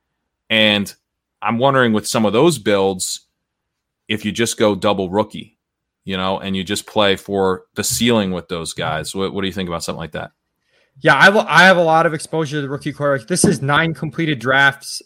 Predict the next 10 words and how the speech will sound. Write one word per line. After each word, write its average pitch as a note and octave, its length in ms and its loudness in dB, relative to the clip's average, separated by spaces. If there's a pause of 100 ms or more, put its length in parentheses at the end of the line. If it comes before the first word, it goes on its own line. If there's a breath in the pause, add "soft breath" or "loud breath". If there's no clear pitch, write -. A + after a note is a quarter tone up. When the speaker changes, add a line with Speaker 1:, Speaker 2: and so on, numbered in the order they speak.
Speaker 2:
I B2 140 -2
have B2 420 0 (800)
twenty-two D#3+ 420 -2
percent D#3 320 0
Zach D3 260 2
Wilson, D3+ 440 -2
twenty-two D3+ 440 -4
percent C#3 380 -4
Trey C#3+ 220 -2
Lance, C#3 640 -6